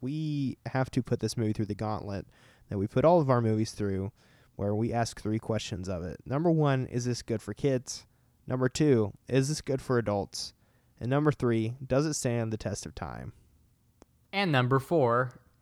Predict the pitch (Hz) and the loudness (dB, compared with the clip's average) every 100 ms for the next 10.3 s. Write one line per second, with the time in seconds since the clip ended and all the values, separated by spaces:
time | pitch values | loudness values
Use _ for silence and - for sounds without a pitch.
0 | - 127 127 131 143 120 113 117 - 120 | -2 2 2 2 2 2 0 0 -2 -4
1 | 104 - 69 - - 117 104 - 117 156 | -4 -10 -12 -14 -6 -4 -4 -2 2 2
2 | 151 - 120 123 117 - - 135 143 208 | 0 -4 0 2 0 -4 -2 -2 2 4
3 | 220 180 151 - 135 127 - 101 - 127 | 4 4 2 0 -2 -2 -4 -10 -6 -6
4 | - - - 113 107 - 104 101 101 _ | -6 -8 -8 -8 -8 -6 -8 -8 -10 _
5 | _ - 110 107 110 - 151 _ _ - | _ -8 -4 -4 -4 -4 -4 _ _ -6
6 | 113 113 107 98 - 107 104 101 110 98 | 0 2 0 -4 -6 -4 -4 -6 -6 -8
7 | 101 - 95 - 92 - 101 110 _ _ | -8 -10 -14 -12 -12 -8 -8 -10 _ _
8 | _ _ _ _ _ - 92 87 120 - | _ _ _ _ _ -10 -6 -6 -6 -10
9 | _ _ _ - 87 - 156 143 156 156 | _ _ _ -14 -12 -2 4 4 4 4
10 | 156 143 135 | 4 2 0